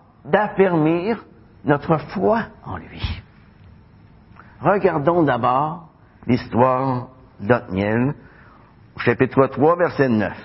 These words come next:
Les Israélites crièrent à l'Éternel, et l'Éternel suscita aux Israélites un libérateur qui les sauva. Othniel, fils de Kenaz, frère cadet de Caleb.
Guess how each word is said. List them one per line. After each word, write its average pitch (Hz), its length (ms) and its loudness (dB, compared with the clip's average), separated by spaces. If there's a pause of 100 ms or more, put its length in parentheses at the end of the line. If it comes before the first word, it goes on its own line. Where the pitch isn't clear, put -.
(960)
Les 127 140 4
Israélites 147 640 2
crièrent 139 400 0
à 160 60 0
l'Éternel, 160 680 0 (880)
et 87 100 -12
l'Éternel 131 840 -2 (640)
suscita 127 680 0
aux 113 120 0
Israélites 110 680 0 (580)
un 104 200 -4
libérateur 117 1120 -2 (580)
qui 90 120 -8
les 98 120 0
sauva. - 400 -6 (1500)
Othniel, 123 720 0 (240)
fils 151 240 2
de 147 80 2
Kenaz, 120 560 0 (540)
frère 127 280 0
cadet 120 380 0
de 98 80 -6
Caleb. - 400 -10